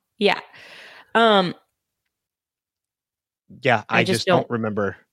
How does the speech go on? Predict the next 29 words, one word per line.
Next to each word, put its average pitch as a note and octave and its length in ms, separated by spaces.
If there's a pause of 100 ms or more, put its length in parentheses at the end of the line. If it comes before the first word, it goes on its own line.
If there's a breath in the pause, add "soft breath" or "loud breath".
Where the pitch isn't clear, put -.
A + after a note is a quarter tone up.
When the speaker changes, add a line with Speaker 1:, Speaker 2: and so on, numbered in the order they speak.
(260)
Speaker 2:
if - 160
this A#2+ 180
is G#2+ 140
the G#2+ 100
last A2 360
time A2+ 220
we G#2+ 120
see A#2 180
him. A2 220 (240 loud breath)
No, A3 140
no, F3+ 240 (280 loud breath)
it's D3+ 200
not E3 260
the G3 80
last F3+ 280
time F#3 180
we D#3+ 100
see F3 160
Christian C#3+ 560
Shephard, A2 420
because A2 260
we A#2+ 80
do D3 180
see D#3+ 160
him D3 160
in C3 80
the A#2 80
series B2 520
finale. E2+ 520